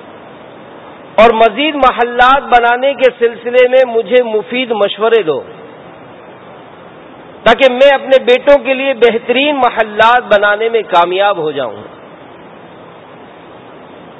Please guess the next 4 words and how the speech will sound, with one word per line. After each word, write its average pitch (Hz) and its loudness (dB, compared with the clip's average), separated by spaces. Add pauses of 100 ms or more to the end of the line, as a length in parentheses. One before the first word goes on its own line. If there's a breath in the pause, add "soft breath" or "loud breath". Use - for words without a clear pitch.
(120)
چنانچہ 220 2 (2000)
وہ 175 0
لوگ 233 4
اس 226 -2